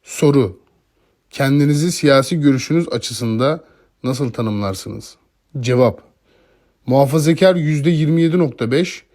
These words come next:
milliyetçi on dokuz nokta dokuz, Kemalist on dokuz nokta iki, siyasal İslamcı yüzde dokuz. Kadir Has Üniversitesi Türkiye Araştırmaları Grubu ile Global Akademi ortaklığında geliştirilen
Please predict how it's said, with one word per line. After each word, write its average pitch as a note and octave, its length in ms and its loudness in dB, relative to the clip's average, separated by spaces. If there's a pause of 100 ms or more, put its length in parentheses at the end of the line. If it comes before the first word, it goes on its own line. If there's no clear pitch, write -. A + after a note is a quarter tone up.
(320)
milliyetçi C#3+ 560 -2
on D3+ 300 0
dokuz B2+ 260 -4
nokta A2+ 320 -6
dokuz, D3+ 480 -6 (460)
Kemalist D3 580 0 (280)
on E3+ 220 6
dokuz B2 280 -2
nokta A2+ 300 -6
iki, D#3 440 -4 (460)
siyasal C3 680 2
İslamcı A#2+ 720 -2 (360)
yüzde A#2 340 -2
dokuz. G2+ 340 -6 (420)
Kadir D#3 280 4
Has F3 280 2
Üniversitesi D3 640 0
Türkiye E3 380 0
Araştırmaları C3 640 0
Grubu C#3 320 -2
ile C3 380 -2 (420)
Global C3+ 380 4
Akademi C#3 480 -4
ortaklığında B2 640 -2
geliştirilen B2 800 -6